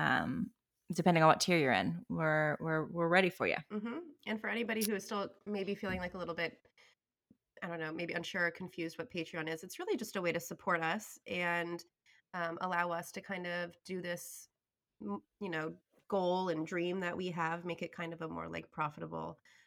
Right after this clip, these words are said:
Speaker 2: um, reality for us, but m-, at the same time, creating a lot of fun content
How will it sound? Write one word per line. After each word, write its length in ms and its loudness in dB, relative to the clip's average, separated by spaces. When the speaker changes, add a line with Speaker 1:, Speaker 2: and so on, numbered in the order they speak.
Speaker 2:
um, 440 -8
reality 540 -6
for 260 -4
us, 340 -2
but 180 -4
m-, 160 -6
at 100 -2
the 60 0
same 220 -2
time, 260 -4
creating 360 -4
a 20 -6
lot 160 -4
of 80 -10
fun 300 -4
content 480 -6